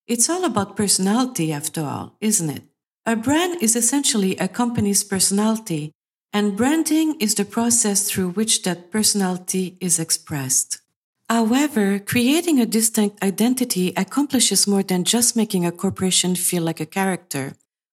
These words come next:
When done well, branding establishes a company or an individual, a movement, or even a specific product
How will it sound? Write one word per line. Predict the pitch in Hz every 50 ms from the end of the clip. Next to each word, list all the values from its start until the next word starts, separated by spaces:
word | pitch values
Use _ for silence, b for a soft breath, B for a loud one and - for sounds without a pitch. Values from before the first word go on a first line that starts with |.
| _
When | - 196 208 190 190 190
done | 180 214 240 277 302 285 247
well, | 202 180 165 165 175 180 180 _ -
branding | 190 233 262 294 311 277 277 254 233
establishes | 214 220 - 220 214 190 202 190 - - 156 - -
a | - 175
company | - - - 262 254 254 214 185 175 170 170 175 170 - _ _ _ _ _ _ _ -
or | 208 254 285
an | 320 302 262
individual, | 220 196 190 170 185 185 - - - 165 160 160 160 160 - - -
a | 175
movement, | 170 180 208 226 233 233 - 180 165 160 165 160 - _ _ _ _ _ _ _ -
or | 180 175 175 -
even | 240 269 285 277 294 269
a | 220 196
specific | - - - 185 170 - 170 - - 160 - -
product | - 240 262 254 240 190 185 -